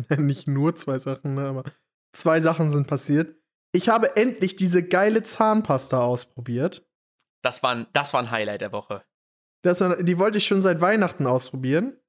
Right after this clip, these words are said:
Speaker 2: Was ist das denn für eine
Speaker 1: Aber hab ich
Speaker 2: Zahnpasta? Hol mal die, äh, Leute ab, die seit, äh, dem neu dazugekommen sind.
Speaker 1: Ich, äh, hol euch nächste Woche ab, weil ich war natürlich so schlau und hab natürlich, ähm, nicht abfotografiert,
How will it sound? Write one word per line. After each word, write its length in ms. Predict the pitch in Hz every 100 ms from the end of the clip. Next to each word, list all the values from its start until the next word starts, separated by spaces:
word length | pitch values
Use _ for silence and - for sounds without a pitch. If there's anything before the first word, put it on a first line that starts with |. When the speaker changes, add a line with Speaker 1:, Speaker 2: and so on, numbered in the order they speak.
| _ _ _
Speaker 2:
Was 100 | -
ist 120 | 165 208
das 120 | 139
denn 100 | 117
für 60 | 131
eine 80 |
Speaker 1:
Aber 80 | 151
hab 60 | 135
ich 40 | 117
Speaker 2:
Zahnpasta? 300 | 117 - 113
Hol 100 | 156
mal 80 | 143
die, 80 | 131 120 - 127
äh, 120 | 120 123
Leute 280 | 123 131
ab, 120 | - -
die 120 | 131
seit, 240 | 120 117
äh, 240 | 113 113 113 _ _ _
dem 240 | 131 127 120
neu 120 | 117
dazugekommen 580 | 117 - 117 107 95 101
sind. 300 | 98 98 - _ _ _ _ _ _ _ -
Speaker 1:
Ich, 260 | 190 - -
äh, 160 | 180 180
hol 160 | 208 240
euch 140 | 190
nächste 260 | 202 240 185
Woche 180 | 175 156
ab, 300 | 156 208 -
weil 300 | 151 165 165
ich 180 | 160 -
war 100 | 170
natürlich 320 | 170 170 170
so 100 | 165
schlau 460 | 156 - 170 180 175
und 300 | 170 151 156
hab 140 | 160
natürlich, 480 | 160 151 - 160 156 - - _ _
ähm, 540 | 151 143 143 139 139 - _ _ - _ _ _ _ _ _ _ -
nicht 400 | 175 208 214 -
abfotografiert, 840 | 180 - 180 160 156 160 156 -